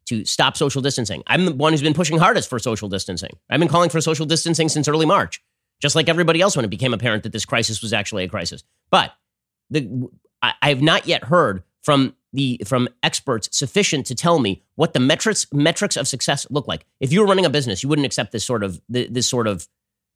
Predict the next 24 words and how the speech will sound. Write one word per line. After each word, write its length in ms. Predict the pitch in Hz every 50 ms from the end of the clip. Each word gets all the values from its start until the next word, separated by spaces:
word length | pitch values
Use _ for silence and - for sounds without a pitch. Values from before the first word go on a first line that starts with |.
| _ -
compromise. 520 | - 160 147 107 123 104 82 57 - - _ _ _ _
If 140 | - 120 117
you 80 | 165 196
were 60 | 190
running 200 | 196 190 190 170
a 40 | 143
business, 340 | 156 170 139 135 110 -
you 80 | 139 143
wouldn't 160 | 151 156 165
accept 240 | - - 160 135 117
people 180 | 147 143 139 120
coming 240 | 107 143 135 127
in 80 | 131 131
and 140 | 123 117 101
saying, 240 | - 123 117 110 - _ _ _ -
"We 100 | - 220
can 140 | 190 226 196
forestall 420 | 147 - 160 143 - - 156 151 143
you 160 | 139 135 123
hundreds 380 | - 180 196 214 190 180 135
of 140 | 143 131 120
millions 380 | 135 147 156 165 156 151 139 123
of 100 | 123 107
dollars 420 | 123 117 123 120 110 104 107 -